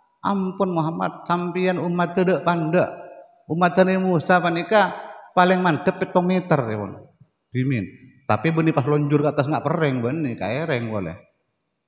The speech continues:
Umat Kanjeng Nabi paling tinggi semeter belung polo, jarang nih kan.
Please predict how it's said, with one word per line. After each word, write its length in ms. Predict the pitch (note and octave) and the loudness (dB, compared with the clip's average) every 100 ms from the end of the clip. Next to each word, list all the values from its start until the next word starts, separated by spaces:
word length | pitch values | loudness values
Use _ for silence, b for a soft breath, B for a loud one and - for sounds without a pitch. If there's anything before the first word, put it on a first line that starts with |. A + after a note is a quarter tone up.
| _ _ _ _ | _ _ _ _
Umat 300 | B2+ D3+ E3 | -2 2 2
Kanjeng 320 | F#3+ F#3 F#3+ | 4 6 6
Nabi 320 | G#3+ G3+ F3+ - | 4 4 2 0
paling 320 | F#3 F#3 F3+ | 0 0 -2
tinggi 640 | D#3+ A#2 - G3 - - | -2 -2 -4 -6 -6 -12
semeter 400 | - E3+ E3 D#3+ | -8 -4 -2 0
belung 240 | E3 E3+ E3 | 2 0 2
polo, 480 | E3 D3 A#2 A2 | 2 2 -2 -4
jarang 480 | E2+ E2+ B2+ G3 F3 | -6 -4 -2 -2 -2
nih 160 | D#3+ | -4
kan. 80 | G#2+ | -8